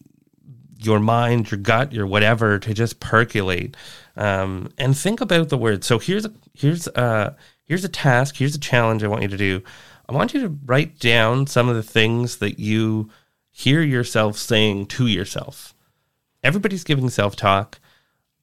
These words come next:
I want you to literally take a pen out and I want you to actually write the stuff down that is being said in your head.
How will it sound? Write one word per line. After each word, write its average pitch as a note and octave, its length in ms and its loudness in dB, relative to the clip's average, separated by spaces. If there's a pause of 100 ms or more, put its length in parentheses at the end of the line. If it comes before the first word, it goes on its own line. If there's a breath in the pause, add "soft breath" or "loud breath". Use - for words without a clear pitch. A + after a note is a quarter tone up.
I A2+ 60 -8
want E3 180 0
you A#3+ 80 -4
to D#3 80 0
literally C#3+ 440 2
take C#3+ 280 2
a E3+ 60 0
pen B2 300 2
out G#2+ 340 0
and A2 140 -2
I - 20 0
want A#2 260 -2
you C3 40 -6
to - 260 -2
actually D#3+ 840 -2
write B2+ 560 0 (160)
the C3+ 120 -2
stuff G#2+ 480 -2
down G2 680 0
that G#2+ 260 -2
is F#2+ 160 -2
being G#2 360 2
said F#2+ 340 0
in F#2 140 -4
your F2+ 160 -4
head. F#2 400 -6